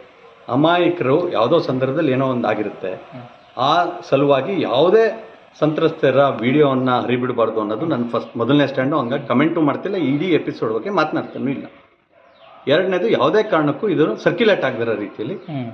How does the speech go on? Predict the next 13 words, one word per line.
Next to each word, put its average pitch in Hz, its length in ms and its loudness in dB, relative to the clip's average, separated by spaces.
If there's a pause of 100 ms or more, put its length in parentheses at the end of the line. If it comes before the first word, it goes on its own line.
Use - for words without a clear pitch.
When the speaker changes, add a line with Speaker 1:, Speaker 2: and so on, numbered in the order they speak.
Speaker 1:
ನೋಡ್ಕೊಳ್ಳೋಂಥ 175 520 2
ಸಾಮಾಜಿಕ 170 560 0
ಜವಾಬ್ದಾರಿ 123 440 0
ನಮ್ಮೆಲ್ಲರದಿದೆ. 113 1000 -4
ಆ 139 100 2
ಜವಾಬ್ದಾರಿನ 170 640 2 (520)
ಹೆಮ್ಮೆಯಿಂದ 190 380 2
ಹೇಳ್ತೀನಿ, 160 340 0
ಭಾಳ 143 240 0
ಪ್ರಾಮಾಣಿಕವಾಗಿ 160 800 0
ಮಾಡೋ 120 160 0
ಅಂಥ 117 160 -4
ಕೆಲಸವನ್ನ 117 460 -6